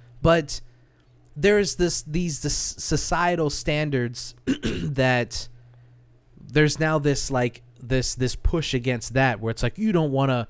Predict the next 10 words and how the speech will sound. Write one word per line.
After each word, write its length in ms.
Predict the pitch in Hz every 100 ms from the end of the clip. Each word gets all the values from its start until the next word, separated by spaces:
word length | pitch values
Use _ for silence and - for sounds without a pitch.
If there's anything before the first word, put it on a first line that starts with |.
| - - - - - -
look 320 | 110 127 151 135
like 260 | 127 -
that, 280 | 147 135 135
and 120 | 127
that's 180 | 156 147
society 680 | - 135 - 147 147 147 135
standards, 520 | - 147 139 135 120
and 100 | 143
that's 220 | 165 -
just, 380 | - 151 -